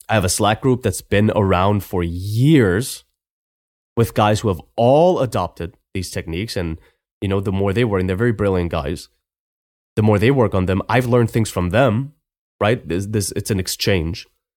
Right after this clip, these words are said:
So plenty of men have committed themselves to these techniques and they work, right? I didn't come up with this. This is just agile methodology. This is the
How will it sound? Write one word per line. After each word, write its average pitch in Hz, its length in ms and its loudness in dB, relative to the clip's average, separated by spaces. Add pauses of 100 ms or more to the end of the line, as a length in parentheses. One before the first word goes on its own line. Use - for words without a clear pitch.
(400)
So 139 180 4
plenty 139 460 2
of 170 120 4
men 165 280 2
have 120 160 -2
committed 131 340 0
themselves 135 400 0
to 104 80 -4
these 110 180 0
techniques 98 420 -2
and 90 140 -2
they 87 60 0
work, 87 320 0
right? 92 140 0
I 92 80 0
didn't 104 200 2
come 139 160 4
up 147 120 0
with 131 140 -2
this. 120 340 -2 (800)
This 90 160 -4
is 92 100 -4
just 113 240 -2
agile 107 280 2
methodology. 104 600 2
This 101 200 -2
is 101 220 -2 (420)
the 95 300 -2